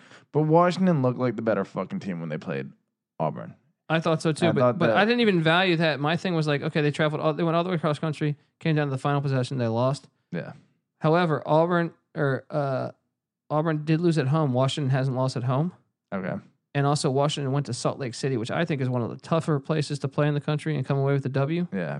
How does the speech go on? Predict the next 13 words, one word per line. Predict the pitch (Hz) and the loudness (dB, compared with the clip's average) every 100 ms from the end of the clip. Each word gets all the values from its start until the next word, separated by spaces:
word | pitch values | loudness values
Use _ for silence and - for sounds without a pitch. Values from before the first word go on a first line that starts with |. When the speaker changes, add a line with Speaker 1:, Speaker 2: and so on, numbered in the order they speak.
| - | -2
Speaker 1:
convincing | 131 139 107 90 | 0 2 0 -2
W. | 69 67 78 - | -2 -4 -6 -4
Speaker 2:
Yeah. | 117 135 _ - | -4 -6 _ -4
And | 151 | 0
they | |
also | 156 156 147 | 0 2 0
destroyed | 143 143 160 139 | -2 -2 0 0
B | 139 | 0
Y | 127 | 0
U, | 123 135 131 120 | 0 0 -2 -2
who | 127 | 0
happened | 127 120 117 | 0 0 -2
to, | 113 107 | 0 0